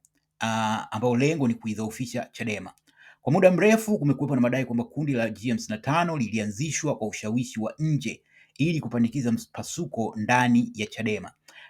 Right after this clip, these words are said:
Na tukio la leo linazidi kuimarisha dhana hiyo, hasa kwa kuwa wanachama hao wamepewa nafasi nyeti ndani ya chama walio-, walichojiunga nacho. Siku hiyo hiyo walipojiunga na iko chama, kwa hiyo kama kulikuwa na maandalizi ambayo yalifanyika kabla ya swala hili lote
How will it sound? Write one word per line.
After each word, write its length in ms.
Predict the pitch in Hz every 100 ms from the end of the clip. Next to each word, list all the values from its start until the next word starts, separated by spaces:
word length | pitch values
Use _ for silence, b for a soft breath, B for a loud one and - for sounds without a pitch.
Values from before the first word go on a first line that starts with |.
| -
Na 80 | 107
tukio 240 | - 143
la 100 | 131
leo 260 | 139 180 143
linazidi 320 | 123 120 135
kuimarisha 520 | 123 107 110 127 120
dhana 200 | 113 101
hiyo, 460 | 98 - 160 147 B B B
hasa 360 | - 185 208 156
kwa 120 | 127
kuwa 200 | - 147
wanachama 320 | 113 107 107
hao 380 | 101 139 151 135
wamepewa 300 | 110 101 117
nafasi 360 | 104 - - 107
nyeti 560 | 135 170 - 110 107 b b b -
ndani 540 | 110 135 151 151 151 117
ya 140 | 110
chama 540 | 110 120 127 127 131 -
walio-, 300 | 107 107 104 -
walichojiunga 600 | 107 107 - 110 110 113
nacho. 200 | 117 107
Siku 200 | - 139
hiyo 200 | 190 220
hiyo 260 | 139 - -
walipojiunga 560 | 110 110 113 117 117 104
na 60 |
iko 180 | 107 113 -
chama, 380 | - 175 113 107 b b b - 117
kwa 100 | 156
hiyo 80 | 160
kama 180 | 170 160
kulikuwa 280 | 123 143
na 80 | 139
maandalizi 680 | 127 123 120 123 139 123 110
ambayo 180 | 107 117
yalifanyika 460 | 107 - 120 117
kabla 440 | 107 127 120 113 113 b b _
ya 200 | 110 110
swala 220 | - 107
hili 200 | 107 110
lote 400 | 117 143 139 143